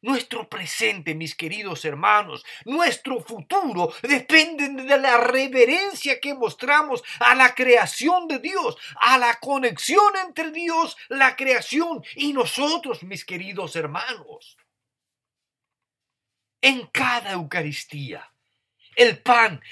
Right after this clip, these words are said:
y el vino se ofrecen al Señor, Dios de toda la creación. A este Dios le ofrecemos pan y vino, el fruto de la tierra y obra de manos humanas. Dios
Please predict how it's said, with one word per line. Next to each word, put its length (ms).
y 200
el 120
vino 320
se 140
ofrecen 580
al 180
Señor, 680
Dios 500
de 160
toda 340
la 220
creación. 800
A 140
este 320
Dios 400
le 140
ofrecemos 720
pan 300
y 120
vino, 440
el 260
fruto 520
de 100
la 180
tierra 400
y 160
obra 600
de 240
manos 580
humanas. 800
Dios 580